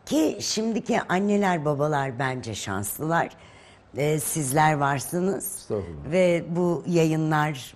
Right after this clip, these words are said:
Speaker 1: böyle ya-, sık sık yapılıyor. Birçok ekranda bahsediliyor bu konulardan. Yani artık şu dönemdeki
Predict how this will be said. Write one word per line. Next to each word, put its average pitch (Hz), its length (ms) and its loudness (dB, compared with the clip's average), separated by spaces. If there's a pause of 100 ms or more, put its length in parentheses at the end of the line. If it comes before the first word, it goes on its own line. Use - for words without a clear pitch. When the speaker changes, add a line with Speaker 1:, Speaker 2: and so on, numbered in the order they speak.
Speaker 1:
böyle 107 200 -10
ya-, 120 240 -2
sık - 320 -6
sık 214 340 -4 (360)
yapılıyor. 202 680 0 (120)
Birçok 135 360 -6 (160)
ekranda 165 840 -2
bahsediliyor 143 760 -2
bu 175 60 -10
konulardan. 190 800 0 (300)
Yani 156 320 2 (120)
artık 220 540 0
şu 240 300 -2
dönemdeki 151 640 2